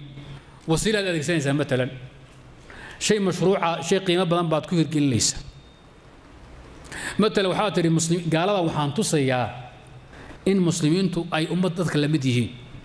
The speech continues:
Markaas waxaad u labisatay sida gaaladii, dharkoodii, dhaqankoodii, kaniisadahoodii, khasaa'istoodii khaaska ahayd, caadadkoodii khaaska ahayd baad qaadatay.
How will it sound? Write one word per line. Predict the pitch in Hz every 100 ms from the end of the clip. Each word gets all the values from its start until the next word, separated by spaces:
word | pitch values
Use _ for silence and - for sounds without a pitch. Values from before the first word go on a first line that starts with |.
| - - - - - - - - -
Markaas | 180 185 151
waxaad | 165
u | 208
labisatay | 180 143 135 143 160
sida | - 160
gaaladii, | 139 131 131 135 120 - - - -
dharkoodii, | 165 - - 139 139 151 143
dhaqankoodii, | 160 151 143 135 139 143 147 160 - - - -
kaniisadahoodii, | 156 151 139 151 156 143 143 143
khasaa'istoodii | 147 139 147 165 156 - 151 143
khaaska | 156 156 - 151
ahayd, | 123 120 - - - -
caadadkoodii | 156 175 - 143 147
khaaska | 175 143 151
ahayd | 139 156
baad | 156
qaadatay. | 143 135 120 -